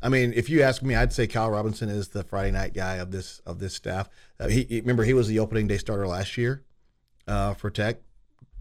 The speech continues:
I don't know if that went well for him. He didn't, he didn't have a great outing. Um, he might have got himself a little too keyed up. But remember, he also is a guy that went and, and pitched really, really well in a regional,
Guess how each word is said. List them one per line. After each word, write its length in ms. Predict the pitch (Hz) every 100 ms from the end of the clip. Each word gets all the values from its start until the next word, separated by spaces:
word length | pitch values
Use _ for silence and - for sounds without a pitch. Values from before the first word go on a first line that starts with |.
| - - -
I 80 | 110
don't 160 | 113
know 160 | 107 104
if 140 | 95
that 200 | - 98
went 200 | 104 113
well 260 | 98 101 110
for 160 | - 113
him. 200 | 120 123
He 80 | 113
didn't, 280 | 110 107 98
he 80 |
didn't 200 | 104 104
have 160 | 104 104
a 60 | 95
great 240 | 101 107
outing. 400 | 101 110 120 120 - - - -
Um, 360 | - 101 104 107
he 80 | 113
might 140 | 113
have 100 | 107
got 60 | 101
himself 260 | 104 - 98
a 400 | - - _ 113
little 120 | 107
too 240 | - 120
keyed 280 | 98 123 110
up. 180 | 117 -
But 80 | 120
remember, 260 | 120 139 123
he 100 | 120
also 460 | 131 - 117 120 - - - - -
is 120 | 123
a 80 | 131
guy 260 | 110 113 127
that 240 | 120 -
went 220 | 113 120
and, 280 | 107 104 -
and 220 | 101 107
pitched 280 | 120 123 -
really, 360 | 95 110 120 117
really 240 | 123 123
well 340 | 120 135 123
in 100 | 110
a 40 | 107
regional, 480 | 107 107 117 113